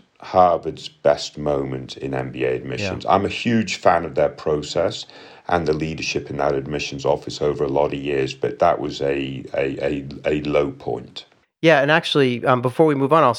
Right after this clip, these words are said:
Speaker 2: say that, you know, the one good thing that came out of this scary story is that the schools involved actually changed their process. So not only did they make things more secure, but they actually changed the way they do things. So that now when you apply to Harvard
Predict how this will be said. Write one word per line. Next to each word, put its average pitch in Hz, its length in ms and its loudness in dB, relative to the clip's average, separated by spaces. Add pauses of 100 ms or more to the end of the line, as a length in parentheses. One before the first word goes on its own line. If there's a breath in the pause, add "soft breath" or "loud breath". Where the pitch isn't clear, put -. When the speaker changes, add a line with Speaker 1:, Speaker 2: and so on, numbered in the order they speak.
Speaker 2:
say 139 80 4
that, 120 280 2
you 143 100 2
know, 131 60 4
the 120 100 4 (160)
one 175 160 4 (100)
good 170 140 2
thing 110 260 2
that 110 140 -2
came 123 220 2
out 120 120 6
of 107 60 0
this 107 140 -2
scary 131 420 0
story 101 500 -6
is 110 160 -6
that 117 280 2 (520 soft breath)
the 151 100 0
schools 226 400 2
involved 120 580 4
actually 131 280 0
changed 135 500 0
their 104 120 2
process. 110 500 2
So 139 100 -2
not 143 160 6
only 131 160 2
did 113 160 0
they 110 140 2
make 110 180 0
things 107 240 -4
more 107 160 -4
secure, - 500 0
but 127 100 -4
they 180 80 6
actually 139 200 0
changed 143 360 2
the 127 60 2
way 117 100 4
they 104 120 -2
do 151 180 2
things. - 300 -8
So 139 140 -2
that 123 120 2
now 151 320 4
when 120 120 0
you 117 60 0
apply 123 200 4
to 113 80 4
Harvard 110 500 2